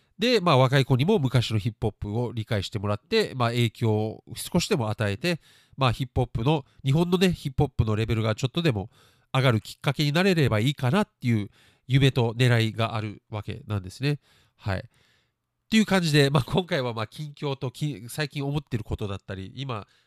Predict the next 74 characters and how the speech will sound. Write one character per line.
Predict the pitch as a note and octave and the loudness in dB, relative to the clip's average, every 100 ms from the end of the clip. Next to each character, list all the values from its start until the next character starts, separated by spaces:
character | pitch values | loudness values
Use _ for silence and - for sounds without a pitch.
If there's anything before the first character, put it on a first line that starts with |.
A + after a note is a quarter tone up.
| - | -18
え | A2 G2+ | -14 -12
ー、 | G#2 | -12
や | |
っ | B2 | -12
て | - | -10
い | A#2 | -6
る | A2 G#2 | -4 0
動 | A2+ | -2
き | - | -4
っ | G#2+ | -8
て | - | -2
い | D3+ | -2
う | |
も | F3 | 0
の | G3+ E3+ | -2 0
を | |
ま | A2+ | -2
あ、 | G#2 - _ - | -4 -6 _ -14
お | A#2+ | -10
さ | - | -8
ら | G#2+ | -6
い | G#2 | -6
し | - | -6
た | A2 | -6
感 | A#2 A2 | -4 -4
じ | G#2+ | -4
で | G#2+ | -6
す | |
か | - | -8
ね。 | G2 A2 - _ _ | -10 -12 -14 _ _
は | - G#2 | -20 -18
い。 | F#2+ _ _ _ | -18 _ _ _
ま | F3+ | -16
あ、 | |
今 | G#3 A#3 | -12 -12
後 | A#3+ | -8
も | A3+ | -6
ね、 | A3+ F3+ - | -6 -8 -10
あ | D#3 D#3 | -8 -6
の、 | D#3 D3+ D3 D#3 | -6 -8 -10 -10
キ | B3 | -2
ン | |
グ | C4 | 2
オ | |
ブ | A#3+ | 4
フ | |
リ | C4+ | 4
ッ | |
プ | A#3 | 4
の | D3 | 2
お | |
か | C3 | 2
げ | B2+ | 0
で、 | A#2+ B2 C#3+ | 0 -2 -6
ず | B2+ E3 G#3 | -6 -2 -2
っ | - | -2
と | |
キ | F3+ F#3+ | -2 2
ン | |
グ | F#3 | 4
オ | |
ブ | F3 | 6
フ | |
リ | G3 | 4
ッ | |
プ | D#3 | 4
の | C#3 | 2
こ | B2 | 2
と | A#2 | 0
ば | B2 | -2
っ | |
か | - | -2
り | C3+ C3 - _ _ - | -2 -2 -8 _ _ -2
ね、 | D3+ C#3+ | 0 0